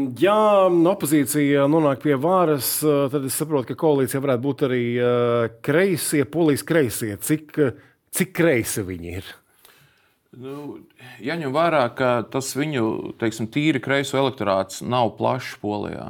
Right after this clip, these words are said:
Speaker 2: Kā es iepriekš minēju, ir liels skaits katoļu ticīgo, tas ietekmē ne tikai konservatīvismu, bet iepūš arī tās vēsmas, kas ir kristīgais konservatīvisms, kas tādos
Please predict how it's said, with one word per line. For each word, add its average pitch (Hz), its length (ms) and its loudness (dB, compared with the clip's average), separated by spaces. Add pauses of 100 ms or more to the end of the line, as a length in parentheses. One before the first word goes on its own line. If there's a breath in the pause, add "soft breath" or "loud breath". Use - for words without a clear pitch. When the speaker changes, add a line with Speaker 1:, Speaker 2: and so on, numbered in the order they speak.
(120)
Speaker 2:
Kā 98 140 -10
es - 100 -14
iepriekš 113 380 -4
minēju, 117 480 -2
ir 104 100 -8
liels 120 300 -4
skaits 113 320 -4
katoļu 110 340 -2
ticīgo, 147 480 -2
tas 107 160 -8
ietekmē 104 480 -6 (240)
ne 107 160 -6
tikai 131 240 -2
konservatīvismu, 113 960 -6
bet 95 340 -12
iepūš 107 680 -6
arī 104 160 -4
tās 101 180 -4
vēsmas, 120 400 -2
kas 101 160 -10
ir 98 80 -8
kristīgais 110 480 -6
konservatīvisms, 87 800 -10
kas - 160 -16
tādos 95 480 -12